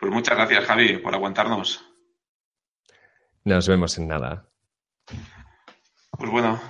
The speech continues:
Speaker 1: si os gusta nuestro trabajo, corred la voz, valorad con cinco estrellas en iTunes y me gusta en iVoox. Ahora ya hacemos el parón de agosto, volveremos en, en septiembre con nuevos episodios y muchas novedades.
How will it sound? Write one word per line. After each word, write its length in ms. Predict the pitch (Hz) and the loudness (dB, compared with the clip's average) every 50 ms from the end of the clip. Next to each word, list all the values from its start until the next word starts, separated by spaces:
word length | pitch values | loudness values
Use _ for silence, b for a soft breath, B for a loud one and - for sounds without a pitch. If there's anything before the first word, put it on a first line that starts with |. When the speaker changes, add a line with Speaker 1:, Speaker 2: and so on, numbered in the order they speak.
| - - | -18 -16
Speaker 1:
si 180 | - - 113 | -14 -8 -8
os 80 | 101 - | -8 -6
gusta 220 | - 120 117 131 | -6 -8 -4 -4
nuestro 220 | 127 123 120 127 - | -4 -4 -4 -4 -2
trabajo, 460 | 110 113 113 120 123 123 131 131 127 | 0 4 4 4 2 2 -2 -2 -2
corred 240 | 117 110 101 107 107 | -2 -4 -4 -4 0
la 80 | 104 | 0
voz, 400 | 101 117 135 147 160 160 156 - - - - | 2 2 2 0 0 -2 -8 -14 -18 -20 -20
valorad 440 | - - - 98 92 95 92 98 - | -18 -8 -6 -4 -4 0 0 0 0
con 140 | - 117 110 | -2 -6 -6
cinco 220 | - 104 - 117 | -6 -6 -6 -4
estrellas 360 | 107 - 101 104 104 110 - - | -6 -4 -6 -6 -6 -6 -6 -4
en 100 | 107 113 | -2 -2
iTunes 640 | 120 131 127 131 156 151 151 151 - - - _ b b b b b | 0 -2 -2 -4 -4 -4 -4 -4 -6 -12 -14 _ b b b b b
y 80 | - | -6
me 100 | 95 95 | -4 -2
gusta 200 | 95 101 101 101 92 | -2 -2 -2 -2 -2
en 160 | 101 113 120 | -2 0 0
iVoox. 340 | 104 76 - - - - - b b b b b b b b b b b _ _ _ _ _ _ - _ - | -2 -6 -6 -8 -12 -14 -14 b b b b b b b b b b b _ _ _ _ _ _ -20 _ 4
Ahora 240 | 107 120 123 123 | 4 6 6 6
ya 60 | 120 123 | 6 4
hacemos 260 | - - - 120 - | 4 2 -2 -4 -4
el 80 | - | 2
parón 220 | - 120 110 110 113 | 4 4 4 4 4
de 60 | 113 | 4
agosto, 340 | 123 143 151 - - 175 165 | 2 2 0 0 0 0 0
volveremos 400 | 156 127 101 101 104 110 120 127 | 2 2 0 0 0 0 -2 -4
en, 260 | 120 - - - 117 | -6 -6 -6 -6 -6
en 80 | 117 - | -6 -4
septiembre 380 | 123 117 - 110 113 110 101 | -6 -4 -2 -2 -2 -2 -4
con 100 | - 98 | -4 -4
nuevos 220 | 101 107 110 113 127 | -2 -2 -4 -4 -4
episodios 480 | 127 120 110 - 127 127 131 131 - | -6 -6 -6 -6 -2 -2 -2 -2 -2
y 20 | 101 | -4
muchas 300 | 95 98 - 113 107 107 | -6 -8 -8 -10 -10 -8
novedades. 680 | 95 92 95 104 107 104 87 85 - - - _ | -6 -4 -2 -2 -2 -4 -6 -8 -12 -16 -18 _